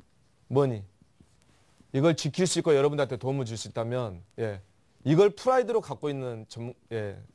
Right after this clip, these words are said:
사람입니다. 이, 이 프-, 이걸 프라이드로 가지고. 예? 오해하지 마세요, 여러분들. 해비 스스로 연-, 예, 그런 거 저기, 예, 먹고 살 만큼 살아요, 저.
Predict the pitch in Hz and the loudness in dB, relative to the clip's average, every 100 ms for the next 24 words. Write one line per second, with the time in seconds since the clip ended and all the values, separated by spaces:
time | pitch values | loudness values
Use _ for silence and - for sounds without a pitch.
0 | _ _ _ _ _ _ _ _ _ - | _ _ _ _ _ _ _ _ _ 0
1 | 147 123 104 107 - - 113 107 98 _ | 0 0 -4 -8 -8 -6 -6 -6 -10 _
2 | _ _ 120 113 156 143 160 - 208 175 | _ _ -6 -4 2 4 4 2 2 2
3 | 123 101 104 98 95 _ _ _ _ _ | 0 -4 -8 -10 -12 _ _ _ _ _
4 | _ - 131 - _ _ _ _ _ _ | _ -8 -8 -10 _ _ _ _ _ _
5 | _ _ - - 180 175 135 127 123 120 | _ _ -2 4 6 6 2 -2 0 -2
6 | 120 117 110 101 110 202 185 180 196 202 | -4 -6 -8 -8 0 2 4 4 4 2
7 | - 208 208 190 151 143 - _ - 123 | -8 -4 0 2 2 0 -4 _ -4 0
8 | 117 - - 175 190 147 139 135 120 117 | 0 -2 -2 4 4 4 0 2 2 0
9 | 104 127 185 202 214 160 135 143 196 156 | -2 -2 0 2 2 0 -2 0 2 2
10 | 113 101 | 0 -8